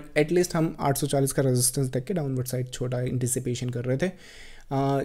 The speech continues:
ग्यारह के बाद बारह का मैंने आपको एंटिसिपेशन बता दिया। बारह का ये जो अप-, अप-, अपडेट है इसमें बारह और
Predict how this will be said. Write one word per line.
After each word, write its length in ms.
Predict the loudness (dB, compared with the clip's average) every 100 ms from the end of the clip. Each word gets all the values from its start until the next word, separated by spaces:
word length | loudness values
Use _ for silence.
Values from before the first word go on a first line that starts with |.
| 0
ग्यारह 380 | 6 10 10 10
के 120 | 8
बाद 160 | 6 8
बारह 240 | 8 8 6
का 100 | 6
मैंने 200 | 4 2
आपको 440 | 0 4 6 6
एंटिसिपेशन 680 | 4 0 0 2 2 4 2
बता 200 | 4 4
दिया। 200 | 4 4
बारह 420 | 4 4 6 8 6
का 160 | 6
ये 200 | 6 8
जो 140 | 8 8
अप-, 260 | 4 0
अप-, 220 | -4 -2 -2
अपडेट 380 | 4 6 8
है 100 | 6
इसमें 400 | 2 4 2 4
बारह 260 | 4 4 6
और 180 | 6